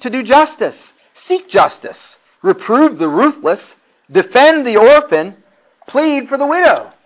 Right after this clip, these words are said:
In this passage of scripture that we just read, the orphan, the widow, those in need, those hungry, right? These folks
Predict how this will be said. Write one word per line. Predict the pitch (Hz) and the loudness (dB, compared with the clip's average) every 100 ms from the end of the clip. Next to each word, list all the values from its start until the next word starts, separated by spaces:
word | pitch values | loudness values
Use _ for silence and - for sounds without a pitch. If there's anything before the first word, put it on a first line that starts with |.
| _ | _
In | 226 | -4
this | 262 269 | -4 -4
passage | 254 277 302 233 180 | -4 -4 -4 -10 -16
of | |
scripture | - 294 285 240 | -12 -12 -10 -8
that | 202 190 | -8 -8
we | 180 | -10
just | 233 233 - _ _ _ _ _ 135 | -10 -10 -14 _ _ _ _ _ -6
read, | 233 269 240 | 0 2 0
the | 160 | -4
orphan, | 202 240 240 247 233 | 0 0 0 -6 -6
the | 151 | -8
widow, | 139 240 254 254 247 | -6 -2 0 0 0
those | 175 151 | -4 -10
in | 151 | -16
need, | 202 262 277 - | -16 -14 -16 -12
those | 160 151 | -14 -14
hungry, | - 254 277 269 277 277 277 _ _ _ _ _ _ _ | -12 -12 -12 -18 -20 -20 _ _ _ _ _ _ _ _
right? | 180 233 240 _ _ _ _ _ _ _ _ _ _ _ _ _ _ _ _ _ _ _ _ _ _ _ _ _ _ _ _ _ _ _ _ | -16 -16 -16 _ _ _ _ _ _ _ _ _ _ _ _ _ _ _ _ _ _ _ _ _ _ _ _ _ _ _ _ _ _ _ _
These | 156 233 254 | -10 -8 -10
folks | - 240 254 185 - - - | -2 4 4 2 -4 -16 -18